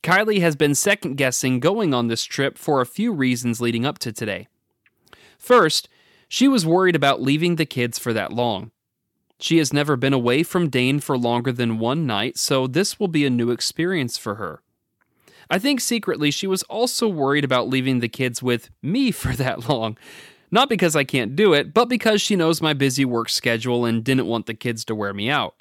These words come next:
Quite the contrary, I have been so looking forward to this.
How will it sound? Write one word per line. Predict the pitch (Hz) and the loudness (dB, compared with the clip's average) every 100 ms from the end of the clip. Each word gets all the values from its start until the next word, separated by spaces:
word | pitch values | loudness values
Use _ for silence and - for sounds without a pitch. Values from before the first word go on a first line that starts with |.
| _ _ _ _ _ _ _ _ - | _ _ _ _ _ _ _ _ -10
Quite | - 240 233 | 0 0 0
the | |
contrary, | - 170 175 - 113 107 127 _ _ | -2 -2 -2 0 0 0 -4 _ _
I | 170 | 0
have | 214 170 | 0 2
been | 160 143 | 2 2
so | - - 196 | 2 2 2
looking | 196 170 160 143 | 2 0 0 0
forward | - 139 113 | 0 0 0
to | - | -6
this. | 107 92 110 - - | -12 -10 -8 -6 -6